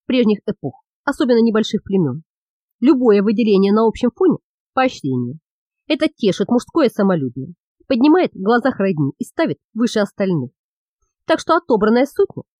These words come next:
до сих пор ходила с задранными носами, поглядывая по сторонам орлами. Но вот сегодня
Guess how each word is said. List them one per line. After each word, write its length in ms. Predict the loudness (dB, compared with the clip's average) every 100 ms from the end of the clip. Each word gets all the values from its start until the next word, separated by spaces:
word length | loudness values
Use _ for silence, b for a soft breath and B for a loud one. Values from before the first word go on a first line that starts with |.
| _
до 140 | -2
сих 240 | 0 -2 -2
пор 160 | -4
ходила 400 | -2 -2 0 0
с 20 | 0
задранными 400 | 0 0 0 0
носами, 520 | -2 -4 -8 -8 -10 _ _ _ -4
поглядывая 540 | 0 2 2 0 -2
по 120 | -2
сторонам 400 | -4 -2 0 0 -2 _
орлами. 520 | -4 -2 -2 -6 -8 -14 _ _ _ _ _ _ _ -2
Но 140 | 2
вот 120 | 2
сегодня 400 | 0 -2 -2 -4